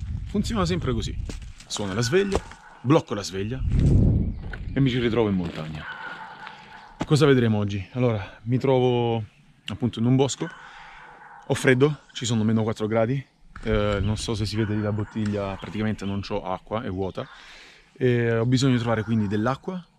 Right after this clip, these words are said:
accendere un fuoco e poi vedremo cos'altro. Cominciamo a fare due cose, ho molto freddo, quindi, eh, la testa è piena di vasi sanguigni, disperde tantissimo il calore, incomincerò a riparare la testa e la bottiglia vuota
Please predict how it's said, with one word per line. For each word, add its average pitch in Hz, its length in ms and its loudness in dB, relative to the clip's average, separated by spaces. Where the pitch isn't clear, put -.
accendere 117 440 -2
un 98 80 -4
fuoco 113 420 -6
e 170 120 -8
poi 208 120 2
vedremo 101 340 -2
cos'altro. - 520 -8
Cominciamo 147 520 -2
a 95 520 -6
fare 104 280 -2
due 101 160 -2
cose, 87 460 -8
ho 95 80 -8
molto 110 320 -2
freddo, 90 260 -4
quindi, 104 340 -2
eh, 95 680 -4
la 110 100 -2
testa 139 420 -2
è 107 60 -14
piena 120 200 -2
di 113 80 2
vasi 110 220 0
sanguigni, 107 380 0
disperde 101 440 -4
tantissimo 104 440 -4
il 92 80 -8
calore, 92 320 -6
incomincerò 120 520 -6
a 107 80 -2
riparare 107 360 2
la 104 120 -2
testa 110 400 -6
e 113 280 2
la 113 100 -2
bottiglia 131 380 0
vuota 120 600 0